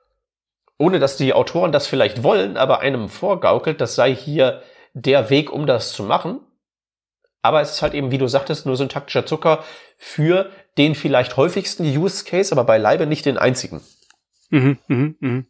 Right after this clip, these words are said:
Speaker 2: mhm, mhm. Das stimmt. Das stimmt, ja.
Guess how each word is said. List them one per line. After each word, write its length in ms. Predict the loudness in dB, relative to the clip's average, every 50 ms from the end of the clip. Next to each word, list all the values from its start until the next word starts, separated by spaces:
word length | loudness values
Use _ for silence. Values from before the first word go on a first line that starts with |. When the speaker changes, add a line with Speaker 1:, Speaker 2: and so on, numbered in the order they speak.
| _
Speaker 2:
mhm, 240 | -12 -12 -12 -12 -14 _ _
mhm. 240 | -12 -10 -10 -10 -12 _ _ -6
Das 100 | -6 -4
stimmt. 300 | -4 -6 -8 -10 -14 -20 _ _ _ _ _ _ _ _ _ _ _ -20 -20 -20 -20 -20 -20 -20 -20 -20 _ _ _ _ _ _ _ _ _ _ _ _ _ _ _ -20 -20 -20 _ _ _ -6 -4
Das 100 | -4 -4
stimmt, 260 | -4 -6 -8 -8 -8
ja. 140 | -10 -12